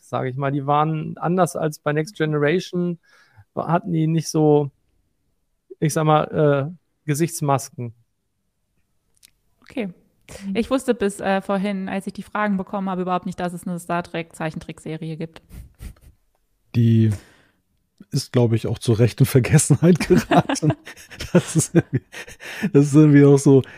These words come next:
Speaker 3: ich meine, dass sie jetzt fünfzig Jahre alt wird, das ist dann halt der große Anlass, sie zu würdigen. Aber eigentlich ist das so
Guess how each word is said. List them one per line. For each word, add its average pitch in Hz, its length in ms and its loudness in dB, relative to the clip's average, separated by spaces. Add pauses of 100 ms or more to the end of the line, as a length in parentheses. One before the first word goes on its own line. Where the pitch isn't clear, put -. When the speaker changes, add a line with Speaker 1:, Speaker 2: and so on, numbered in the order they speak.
Speaker 3:
ich - 80 -12
meine, 135 240 6
dass 135 160 4
sie 139 80 4
jetzt 131 140 6
fünfzig 139 380 4
Jahre 135 320 2
alt 120 260 -4
wird, 131 280 2
das 117 160 -2
ist 131 140 -6
dann 120 100 2
halt 123 140 0
der 123 80 0
große 127 340 -2
Anlass, 120 360 -4
sie 127 80 -4
zu 107 200 -6
würdigen. 120 440 2
Aber 95 240 -6
eigentlich 127 400 2
ist 127 160 0
das - 140 0
so 117 360 0